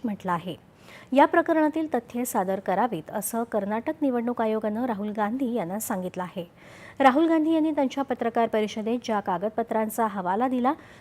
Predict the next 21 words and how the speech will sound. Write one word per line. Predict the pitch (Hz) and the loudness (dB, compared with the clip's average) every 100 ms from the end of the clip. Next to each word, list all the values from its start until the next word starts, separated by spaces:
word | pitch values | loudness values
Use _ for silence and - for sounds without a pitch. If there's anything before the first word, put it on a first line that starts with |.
| - | -2
त्या | 302 320 | 6 6
प्रकरणी | 339 330 302 320 | 6 2 2 2
प्राथमिक | 320 247 190 240 370 - | 2 2 2 -2 -2 2
तपासणी | 233 208 - 220 | 2 2 0 -6
केली | 220 196 196 190 | -4 -4 -2 -2
असता | 247 - 143 | -2 0 0
ती | - 220 | 0 -4
कागदपत्र | 202 165 277 - 285 233 381 - - - | -2 0 0 0 0 0 -2 -8 -20 0
निवडणूक | 269 285 330 370 349 | 4 6 4 4 2
आयोगाची | 277 262 254 - 262 | 2 2 0 -2 -2
नाहीत, | 220 269 190 - | 0 -2 -4 -4
असं | 208 - | -6 -4
आढळल्याचं | 262 208 175 269 294 180 - 214 | -4 -4 -2 0 2 0 -2 -4
निवडणूक | 233 226 247 302 - | -2 -2 0 -2 -2
आयोगानं | 196 190 180 175 | -4 -4 -4 -4
म्हटलं | 254 220 - 175 | -4 -4 -2 -2
आहे. | 165 175 - - - - - - - - - - - - - - - | -2 -6 -8 -20 -20 -20 -20 -20 -20 -20 -20 -20 -20 -20 -20 -20 4
कर्नाटकच्या | 294 262 294 339 339 359 | 8 10 8 4 2 2
मुख्य | 349 330 330 | 2 2 2
निवडणूक | 311 285 277 285 302 | 2 2 2 2 0
काल | - 233 | 0 0